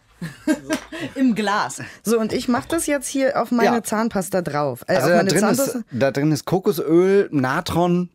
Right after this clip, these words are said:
Speaker 2: Zimt.
Speaker 1: Es ist so flüssig,
Speaker 2: Ich,
Speaker 1: Christian.
Speaker 2: Kurkuma. Ja,
Speaker 1: Es
Speaker 2: je nach
Speaker 1: läuft
Speaker 2: Raumtemperatur
Speaker 1: runter.
Speaker 2: ist halt das Kokosöl ein bisschen pinzig.
Speaker 1: Okay, du hast es heute Morgen benutzt, oder?
Speaker 2: Mhm, nein.
Speaker 1: Okay.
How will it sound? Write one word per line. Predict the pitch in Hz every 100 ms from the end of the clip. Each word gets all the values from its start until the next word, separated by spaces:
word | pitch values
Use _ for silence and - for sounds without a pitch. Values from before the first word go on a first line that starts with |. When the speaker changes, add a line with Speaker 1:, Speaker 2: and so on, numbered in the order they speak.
| -
Speaker 2:
Zimt. | - 147 208 311 - - _ -
Speaker 1:
Es | 175
ist | 175 240
so | 285
flüssig, | - 247 320 247
Speaker 2:
Ich, | -
Speaker 1:
Christian. | 185 - 165 151
Speaker 2:
Kurkuma. | 151 147 - 208 214 - - -
Ja, | 143
Speaker 1:
Es | 175 139
Speaker 2:
je | 180
nach | 208
Speaker 1:
läuft | 240
Speaker 2:
Raumtemperatur | 190 220 196 247 165 120 - 139 127
Speaker 1:
runter. | 104
Speaker 2:
ist | 131
halt | 160 139 -
das | 143
Kokosöl | - 156 156 - 120 135 131
ein |
bisschen | 127 135 - 127 117 117 113 113 - -
pinzig. | 117 110 101 82 80 - - -
Speaker 1:
Okay, | - 185 165
du | 208
hast | 294 311
es | 294
heute | 269 233
Morgen | 226 220
benutzt, | 190 160 - 165
oder? | 175
Speaker 2:
Mhm, | 147 143 170 294
nein. | 170 156 117
Speaker 1:
Okay. | 131